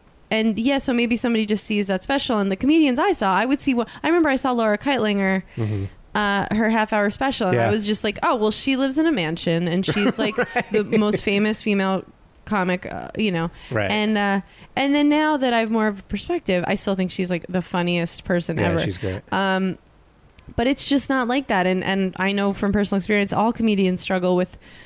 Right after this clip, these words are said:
Speaker 1: with confidence. And, but, but now I, I'm,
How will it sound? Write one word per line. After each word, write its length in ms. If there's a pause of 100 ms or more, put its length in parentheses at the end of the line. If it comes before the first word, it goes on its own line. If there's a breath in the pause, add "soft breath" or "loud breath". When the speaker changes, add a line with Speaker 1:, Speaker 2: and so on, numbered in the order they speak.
(160 loud breath)
Speaker 1:
with 200
confidence. 720
And, 180 (340 loud breath)
but, 240
but 160
now 300
I, 400 (1080 loud breath)
I'm, 380